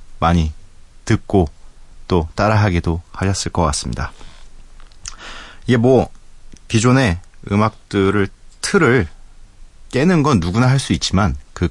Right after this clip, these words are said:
깬 틀 자체를 많은 사람들이 고개 끄덕이고 인정받을 수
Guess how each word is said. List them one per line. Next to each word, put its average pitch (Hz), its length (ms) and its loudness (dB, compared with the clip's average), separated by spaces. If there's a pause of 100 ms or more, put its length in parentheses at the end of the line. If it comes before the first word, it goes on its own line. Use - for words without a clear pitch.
깬 147 200 4 (120)
틀 185 260 4
자체를 101 720 0 (920)
많은 131 420 6
사람들이 113 320 2
고개 104 260 -2
끄덕이고 104 580 0
인정받을 101 1120 2
수 - 300 0